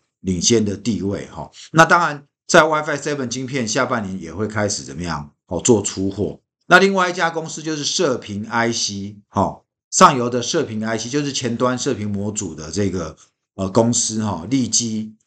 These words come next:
哦，它有怎么样？各大，哦，主晶片平台参考的设计。好，我想这一块呢，哦，各位可以稍微留意一下。那当然，呃，在这个，呃，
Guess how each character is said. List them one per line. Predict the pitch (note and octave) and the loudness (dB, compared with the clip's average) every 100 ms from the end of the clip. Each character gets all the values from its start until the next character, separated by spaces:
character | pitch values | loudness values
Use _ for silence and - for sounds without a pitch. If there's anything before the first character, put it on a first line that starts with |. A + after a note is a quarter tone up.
| - | -6
哦， | E2+ | -2
它 | - C#3+ | 8 10
有 | D3+ G#2+ | 10 2
怎 | F#2 | -4
么 | F#2+ | -2
样？ | A2+ G2+ - _ _ _ | -2 -4 -10 _ _ _
各 | F3+ D#3+ A#2+ | 8 8 6
大， | A2+ D3 C3 F2 - _ _ | 0 0 2 0 -10 _ _
哦， | - D2 | -16 -4
主 | F2+ | -2
晶 | F2+ A2 | 2 2
片 | B2 A#2+ | 2 0
平 | F2+ E2+ | -2 -6
台 | E2 E2 | -8 -6
参 | E2 G2 | -2 -2
考 | F#2 D2+ | -2 -4
的 | D#2+ | -2
设 | - E2+ | 0 0
计。 | - D2+ D2 | -2 -6 -8
好， | D#2+ | -2
我 | F#2+ | 2
想 | B2 F#2+ | 2 4
这 | D3 | 0
一 | |
块 | D#3+ F3 D#3 | 0 2 2
呢， | C3 A#2+ A#2 - _ _ - | 2 -6 -8 -14 _ _ -12
哦， | F#2 | 2
各 | D3 | 6
位 | C#3+ | 6
可 | A#2 | 2
以 | A#2+ | -2
稍 | A2 B2 | 0 0
微 | A2+ G#2 G#2 _ _ | 0 -4 -10 _ _
留 | A#2 C3 | 6 6
意 | C#3 A2 | 6 0
一 | |
下。 | G2+ C#3+ G#2 | 0 0 0
那 | A#2 | -2
当 | D3+ F3 | 0 0
然， | D#3 D3+ D3 _ _ _ | 0 -6 -12 _ _ _
呃， | A#2+ A2+ A2 G#2 G2 - _ _ - | 0 2 0 -2 -6 -10 _ _ 4
在 | G3+ E3+ C#3 G#2+ - _ - B2 | 8 8 6 -4 -12 _ -8 6
这 | D#3+ D3+ | 8 8
个， | C#3 B2 A#2 A2+ G#2+ G2+ - _ _ - | 4 2 0 -2 -4 -8 -16 _ _ -6
呃， | G2 F2 E2+ D#2+ F2 | -4 -4 -6 -8 -12